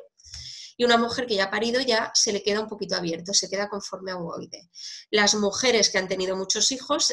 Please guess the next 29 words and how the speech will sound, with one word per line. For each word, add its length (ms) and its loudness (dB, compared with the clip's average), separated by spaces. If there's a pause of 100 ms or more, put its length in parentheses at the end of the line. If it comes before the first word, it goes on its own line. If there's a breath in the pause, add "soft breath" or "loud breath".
eh, 420 0
el, 280 -4
esta 260 0
forma 300 -2
es 140 -2
mucho 340 -2
mayor. 340 -8 (640)
<clears throat> 0 -
De 680 2
ahí 360 4 (220 loud breath)
que 100 4
las 160 4
mujeres 460 2
que 320 0
han 180 0
tenido, 560 -2 (560 loud breath)
eh, 460 2
ya 180 0
otros 300 0
hijos, 680 -2
eh, 480 -4
paren 340 2
mucho 360 -2
más 160 -2
rápido 360 -4
y 60 -4
dilatan 460 -4
más 180 -2
rápido. 340 -16